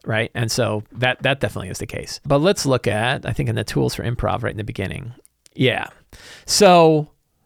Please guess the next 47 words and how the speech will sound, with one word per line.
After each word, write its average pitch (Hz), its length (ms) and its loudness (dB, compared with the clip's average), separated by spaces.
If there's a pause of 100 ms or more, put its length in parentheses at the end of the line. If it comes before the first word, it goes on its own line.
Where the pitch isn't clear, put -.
(200)
A 208 160 8
C 214 360 2
is 165 300 6
twelve 175 240 4
plus 156 140 2
half 139 160 0
C 127 160 2
R, 104 340 -2 (100)
D 165 140 2
C 156 160 2
is 131 80 4
twelve 139 220 2
plus 123 100 2
half 127 160 0
C 113 140 0
R, 104 180 0
attack - 260 2
bonus 156 220 2
is 139 140 0
three 240 180 2
plus - 200 0
half 117 160 -2
C 117 120 -2
R. 101 160 -4 (300)
You 196 160 2
could - 260 2
increase 262 400 2
this - 160 0
to 156 140 0
four 180 360 4
plus 120 260 -2
half - 220 -2
C 80 200 -8
R, - 240 -10
and 139 120 2
it'd 143 140 0
probably 147 300 4
be 117 180 0
okay. 95 400 -8
I 139 80 2
think 202 160 0
this 180 160 2
is 147 80 0
probably 151 320 -2
just - 240 -4
a 110 60 -6
touch, - 500 -4